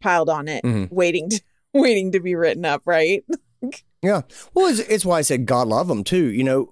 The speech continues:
Speaker 2: uh, we've seen, I don't wanna even make this a generational thing. I, I think there is a general, generational component because I think, I think it's hard to be under you know, under thirty and not be pretty comfortable with a keyboard just
Speaker 1: Mm-hmm.
Speaker 2: because of how,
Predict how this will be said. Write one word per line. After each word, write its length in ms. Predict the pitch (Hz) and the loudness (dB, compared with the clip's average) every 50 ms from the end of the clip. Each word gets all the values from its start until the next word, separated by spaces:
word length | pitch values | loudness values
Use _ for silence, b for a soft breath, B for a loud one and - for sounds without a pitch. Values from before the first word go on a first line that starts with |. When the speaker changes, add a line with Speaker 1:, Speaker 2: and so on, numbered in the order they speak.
| - - | -8 -8
Speaker 2:
uh, 80 | 139 147 | -6 -4
we've 360 | 135 127 139 156 226 214 - | 0 0 2 2 2 0 0
seen, 760 | - - - - 90 120 151 180 175 127 107 104 101 127 131 _ _ _ _ _ _ _ _ - | -2 -2 -2 -2 -2 -2 -2 0 0 -2 -2 -2 -4 -6 -6 _ _ _ _ _ _ _ _ -4
I 40 | 156 | -2
don't 140 | 214 233 | 0 0
wanna 140 | 202 185 170 | 2 2 2
even 100 | 165 156 | 2 2
make 140 | 147 139 127 | 2 2 0
this 160 | 135 117 - | 0 -2 -2
a 60 | 127 | -2
generational 760 | 117 107 131 123 117 101 98 101 127 139 - - 160 127 110 101 | 0 0 0 -2 -2 -2 -2 -2 -2 -2 -2 -4 -2 -2 -2 -2
thing. 280 | - - 104 101 110 131 | -2 -2 -2 0 0 -2
I, 160 | 156 180 196 | -2 -2 -2
I 40 | 208 | 0
think 140 | 175 226 | 0 0
there 100 | 196 170 156 | 2 2 2
is 80 | 151 | 2
a 60 | 147 131 | 0 0
general, 340 | 101 156 147 147 139 135 127 120 131 - - - | 0 0 0 2 2 0 0 -2 -4 -8 -8 -8
generational 600 | 127 127 139 139 127 117 117 123 - - 131 120 | -4 -2 0 2 2 2 2 0 0 -2 -4 -4
component 420 | - 117 98 - 107 139 175 - 90 | -4 -4 -2 0 0 0 0 0 -2
because 220 | 107 101 117 95 113 | -4 -4 -2 -2 -4
I 60 | 110 | -2
think, 300 | - 117 120 117 - - b b b b b b b | -2 -2 -4 -4 -6 -10 b b b b b b b
I 60 | - 117 | -6 -4
think 160 | 135 151 135 | -2 -2 -2
it's 120 | 110 - | -2 -2
hard 260 | - 107 120 139 127 | 0 0 0 0 0
to 80 | 120 101 | -2 -2
be 200 | 85 101 98 95 - | -2 -2 -2 -2 -2
under 500 | 104 107 107 104 98 95 90 87 - - - - - _ _ _ - | -4 -2 -2 -2 -2 -2 -4 -6 -10 -12 -20 -20 -20 _ _ _ -6
you 100 | 117 104 | -4 -2
know, 140 | 95 98 - - | -2 -2 -4 -2
under 240 | 110 110 95 98 | -4 -2 -2 -4
thirty 460 | 95 - - 101 107 113 110 107 98 90 | -4 -2 -2 0 0 0 0 0 -2 0
and 140 | 90 98 | 0 0
not 180 | 98 98 80 90 | -2 -2 -2 -2
be 100 | 107 98 | -4 -6
pretty 280 | 92 - - 101 98 87 | -6 -6 -6 -6 -6 -4
comfortable 460 | - 107 107 - - 104 95 95 95 | -4 -6 -6 -4 -4 -4 -2 -2 -2
with 120 | 92 87 | -2 -4
a 60 | 87 | -6
keyboard 480 | 87 - 110 120 117 107 95 90 87 87 | -6 -4 -4 -2 -2 0 -2 -2 -2 -4
just 180 | - - 95 90 | -6 -6 -6 -6
Speaker 1:
Mm-hmm. 140 | 92 87 | -6 -8
Speaker 2:
because 300 | 73 - 87 92 98 87 | -6 -4 -2 -2 -2 -4
of 120 | 87 85 82 | -6 -8 -8
how, 480 | - 92 90 92 90 87 85 82 80 | -6 -4 -2 -2 0 0 -2 -4 -6